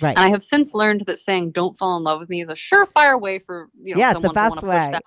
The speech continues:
Speaker 1: Yeah, yeah, yeah,
Speaker 2: boundary.
Speaker 1: totally.
Speaker 2: It's stupid.
Speaker 1: Yeah.
Speaker 2: But I didn't, and I also didn't know back then that making rules about emotions is like, "Polly, don't do one oh one." Like, you can't make a rule about an emotion. That's,
Speaker 1: Yeah.
Speaker 2: that, that's not how they work.
Speaker 1: Right.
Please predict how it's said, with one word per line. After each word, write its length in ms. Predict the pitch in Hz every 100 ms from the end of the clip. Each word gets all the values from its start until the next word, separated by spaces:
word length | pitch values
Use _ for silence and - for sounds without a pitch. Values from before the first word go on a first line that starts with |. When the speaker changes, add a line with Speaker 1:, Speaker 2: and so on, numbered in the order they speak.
| _ -
Speaker 1:
Yeah, 260 | 196 233
yeah, 180 | 208 214
yeah, 220 | 208 214
Speaker 2:
boundary. 360 | 175 180 180 160
Speaker 1:
totally. 120 | 139
Speaker 2:
It's 200 | 123 -
stupid. 200 | - 175
Speaker 1:
Yeah. 160 | 214 151 - - - -
Speaker 2:
But 80 |
I 60 | 277
didn't, 260 | 339 339 -
and 140 | 285
I 80 | 294
also 220 | 302 320
didn't 260 | 269 269 196
know 160 | 214
back 260 | 208 196 190
then 220 | 185 190 180
that 180 | 160 165
making 640 | 180 - 175 165 160 156 _
rules 600 | 160 165 190 185 185 185 -
about 280 | 170 156 -
emotions 640 | 160 165 165 156 160 151 139
is 220 | 156 151
like, 220 | 151 143 - _ - -
"Polly, 320 | 196 175 170
don't 240 | 160 156
do 160 | 165 160
one 180 | 156 151
oh 120 | 156
one." 280 | 151 156 165
Like, 180 | 156 330
you 60 |
can't 320 | - 202 190
make 160 | 160 151
a 40 |
rule 180 | 147 147
about 200 | 143 147
an 80 | 143
emotion. 500 | 151 135 - - 175 _
That's, 100 | 175
Speaker 1:
Yeah. 160 | 147 104 -
Speaker 2:
that, 160 | 156
that's 160 | - 151
not 140 | 160
how 40 | 156
they 100 | 139
work. 300 | 131 - - -
Speaker 1:
Right. 180 | 156